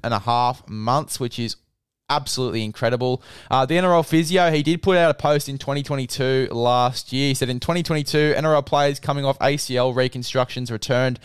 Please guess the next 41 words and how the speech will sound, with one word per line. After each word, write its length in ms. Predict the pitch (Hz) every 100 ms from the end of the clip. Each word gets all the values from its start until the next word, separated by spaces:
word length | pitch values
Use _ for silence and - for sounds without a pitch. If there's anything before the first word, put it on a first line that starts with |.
| - -
at 80 | 110
an 80 | 123
average 380 | 135 127 135 -
of 180 | 127 123
ten 320 | - 151 139
months 280 | 127 120 -
post-surgery, 920 | - 120 120 - 131 131 123 113 95 - -
with 160 | 117 123
none 220 | 131 135
quicker 400 | - 139 127 117
than 180 | 120 117
nine 260 | 110 110
months. 380 | 110 123 104 - - - -
In 140 | - 131
con-, 260 | 160 165 -
contrast 520 | - 175 185 165 160
to 60 | -
A 140 | 143 151
C 280 | - - 147
L 220 | 139 127
reconstruction 880 | 135 135 131 113 - 165 - 147 131
returns 540 | 117 - 120 123 113 - - -
over 180 | 127 120
the 80 |
past 360 | 120 123 120 -
ten 240 | 135 120
years, 340 | 131 147 151 - - - -
average 380 | 139 139 143 120
of 120 | 123
seven 380 | - 139 135 131
months 320 | 117 117 -
and 180 | 117 107
three 360 | - 117 110
weeks. 320 | 110 113 98 -
The 120 | 117
outlier 520 | 123 120 120 117 117
year 420 | 110 110 120 120 - - -
or 280 | - 123 104
a 120 | 113
sign 440 | - - 127 123 120
times 460 | 120 117 117 107